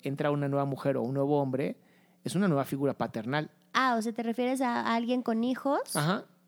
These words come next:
Speaker 2: Y a, eh,
Speaker 1: O sea, estaré de
Speaker 2: y se da
Speaker 1: acuerdo.
Speaker 2: el, el fenómeno madrastra o padrastro.
Speaker 1: Exacto, estaré de acuerdo en cómo va a educarlo. Estaré de acuerdo, a lo mejor.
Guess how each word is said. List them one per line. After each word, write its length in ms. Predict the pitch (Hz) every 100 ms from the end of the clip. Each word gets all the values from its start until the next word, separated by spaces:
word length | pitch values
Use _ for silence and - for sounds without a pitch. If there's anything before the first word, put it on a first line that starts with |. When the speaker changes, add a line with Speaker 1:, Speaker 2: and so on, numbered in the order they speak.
| -
Speaker 2:
Y 440 | 226 233 254 277 - -
a, 180 | 214 214
eh, 260 | 202 208 202
Speaker 1:
O 40 |
sea, 80 | -
estaré 280 | 143 156 147
de 100 | 190
Speaker 2:
y 40 |
se 180 | 208 170
da 100 | 160 180
Speaker 1:
acuerdo. 140 | 240
Speaker 2:
el, 60 | 214
el 400 | 226 226 214 214
fenómeno 460 | 240 226 247 247 220
madrastra 680 | 202 202 214 220 233 220
o 60 | 196
padrastro. 580 | 196 185 196 214 156 269
Speaker 1:
Exacto, 560 | 480 - 135 170 -
estaré 280 | 139 147 156
de 40 | 208
acuerdo 280 | 208 165 165
en 100 | 151
cómo 260 | - 143
va 80 | 139
a 20 |
educarlo. 640 | 139 127 127 135 160 - - _ _ _ _ _ _
Estaré 280 | 135 - 139
de 60 | 170
acuerdo, 380 | 180 156 156 156
a 80 |
lo 80 | 131
mejor. 460 | 131 131 147 151